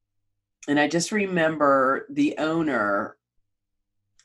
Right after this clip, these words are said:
taking the box of pizza, looking at me, giving me a wink as, uh, you know, sort of as, you know, "I understand, I'm so sorry." And he just handed me the pizza and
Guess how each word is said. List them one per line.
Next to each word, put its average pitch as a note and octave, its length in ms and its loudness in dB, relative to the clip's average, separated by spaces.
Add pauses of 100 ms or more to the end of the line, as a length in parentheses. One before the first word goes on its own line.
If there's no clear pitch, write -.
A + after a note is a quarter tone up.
(180)
taking F#3 480 0
the C#3+ 60 0
box D#3+ 360 6
of - 120 -10
pizza, C3+ 600 0
looking D3+ 460 -2
at - 140 -6
me, A2+ 300 -6
giving D3+ 400 -4
me C#3+ 160 0
a B2+ 100 0
wink C3+ 480 -2
as, A#2+ 320 -2 (100)
uh, B2 160 -4
you D#3+ 140 0
know, B2 240 0
sort C3+ 340 -2
of B2 140 -4
as, A#2+ 480 0
you C#3 120 -6
know, A#2 300 0
"I B2 220 -4
understand, C3 880 -4
I'm A#2+ 220 -8
so C#3 240 -6
sorry." A2+ 720 0 (320)
And C3+ 120 -4
he C3+ 120 2
just D3 480 2
handed D#3 300 0
me C#3 120 0
the C3 120 -4
pizza A#2 720 0
and A#2+ 360 -6